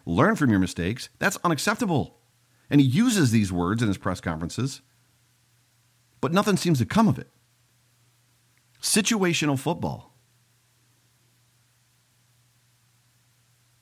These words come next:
How many of you believe right now we have a coaching problem? And I'm not talking about Sean McDermott. I think Sean McDermott is the right guy for this job. I think Sean McDermott is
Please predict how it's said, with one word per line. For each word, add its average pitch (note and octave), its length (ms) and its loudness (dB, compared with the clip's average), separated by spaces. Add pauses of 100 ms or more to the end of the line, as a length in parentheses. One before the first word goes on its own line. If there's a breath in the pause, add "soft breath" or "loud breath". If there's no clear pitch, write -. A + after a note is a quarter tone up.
(100)
How A#3 180 2
many C#4 160 4
of G3 80 2
you G3 100 2
believe C3+ 400 4
right A2 180 2
now G2 160 2
we F#2 120 0
have D#2 100 -4
a D#2 40 -8
coaching E2 320 -6
problem? D2 320 -6
And D#3+ 120 4
I'm G3+ 80 0
not A#3+ 160 -2
talking G3+ 280 0
about C#3 200 -2
Sean A#2+ 320 -2
McDermott. E2 380 -10 (1300)
I C3 120 4
think E3+ 260 0
Sean B2 340 2
McDermott F#2 500 0
is G2 260 0
the G#2+ 100 2
right F#2+ 420 0
guy E2 260 0
for - 120 -10
this D#2 220 -6
job. A#1+ 380 -10
I F#2 100 0
think G#2+ 180 -4
Sean G#2 320 -2
McDermott A#2+ 480 -2 (640 soft breath)
is G#2 220 -4